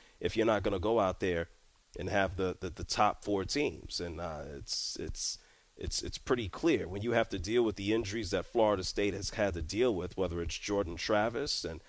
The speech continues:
and Rodemaker, like, like, what, what's the point of having them in to get smashed? I mean,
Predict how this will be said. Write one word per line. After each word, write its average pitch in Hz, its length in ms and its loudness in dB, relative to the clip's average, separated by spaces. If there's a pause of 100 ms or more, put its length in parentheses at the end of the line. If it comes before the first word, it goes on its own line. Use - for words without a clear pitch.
(240)
and 82 140 -6
Rodemaker, 120 680 4
like, 123 240 2 (120)
like, 120 260 -2
what, 127 360 0
what's 165 180 2
the - 120 -6
point 170 260 6
of 151 80 6
having 156 240 4
them 156 180 2
in 175 160 2
to 101 60 0
get 107 200 0
smashed? - 720 0
I 127 60 4
mean, 139 280 2